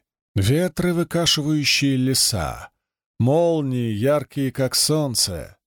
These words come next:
Она похлопала по одной из веревок с грузами. "Нам просто нужно найти способ сохранить эту энергию. Это могло бы привести в действие целый флот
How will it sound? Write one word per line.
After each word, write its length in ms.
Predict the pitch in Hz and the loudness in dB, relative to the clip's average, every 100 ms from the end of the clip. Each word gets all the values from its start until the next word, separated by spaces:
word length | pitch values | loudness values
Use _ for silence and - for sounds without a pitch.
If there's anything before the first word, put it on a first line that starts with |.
| _ _ _ _ _ _ | _ _ _ _ _ _
Она 200 | 147 226 | 0 0
похлопала 680 | 233 208 - 180 196 180 170 | 0 -2 0 0 0 0 0
по 160 | 160 151 | 0 0
одной 320 | 135 151 147 | 0 0 0
из 120 | 113 | 2
веревок 440 | 120 131 135 123 107 | 2 2 2 0 -2
с 100 | 101 | -2
грузами. 720 | 127 143 110 82 73 - _ _ _ _ _ _ - | -2 0 -2 -4 -10 -16 _ _ _ _ _ _ -4
"Нам 160 | 104 | -2
просто 360 | - 208 - 190 | 0 0 0 -2
нужно 300 | 185 175 160 | 0 0 0
найти 340 | 147 127 - 113 | 0 -2 -2 -4
способ 500 | - 175 180 165 - | -4 -2 -2 0 0
сохранить 960 | - 147 - 131 120 135 - - - _ - | -2 -2 -2 0 0 0 -2 -4 -6 _ -4
эту 260 | 104 92 | 0 0
энергию. 640 | 90 92 85 78 73 60 67 _ _ _ _ _ _ _ - | 2 2 0 -2 -4 -6 -10 _ _ _ _ _ _ _ -4
Это 180 | 110 131 | 0 0
могло 300 | 147 180 202 | 0 0 0
бы 140 | 185 | -2
привести 420 | 180 175 - 175 | 0 0 0 0
в 80 | 156 | 0
действие 560 | 143 175 165 - 160 151 | 2 0 0 -2 -2 0
целый 540 | - 156 156 151 151 | 0 0 0 0 -2
флот 500 | - 147 156 143 | -4 -2 0 0